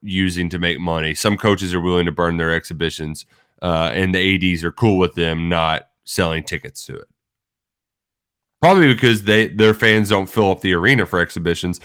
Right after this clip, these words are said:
like Kentucky fans will. But they don't for Blue White. Hell, I'd rather watch Blue versus White than Kentucky versus Kentucky Wesleyan.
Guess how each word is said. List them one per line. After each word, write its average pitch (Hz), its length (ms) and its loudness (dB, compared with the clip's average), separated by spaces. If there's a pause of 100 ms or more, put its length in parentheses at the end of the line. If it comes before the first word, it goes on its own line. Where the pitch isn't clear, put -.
(240)
like 110 180 4
Kentucky 101 360 -2
fans 82 300 -2
will. 80 220 -4 (180)
But 151 140 0
they 170 100 4
don't 196 240 4
for 202 140 0
Blue 170 180 4
White. 143 380 2 (120)
Hell, 180 140 2
I'd 170 200 2
rather 185 220 4
watch 160 280 2
Blue 147 180 6
versus 139 220 2
White 131 400 4
than 107 280 4 (280)
Kentucky 123 420 2
versus 113 200 0
Kentucky 110 340 -2
Wesleyan. 107 600 2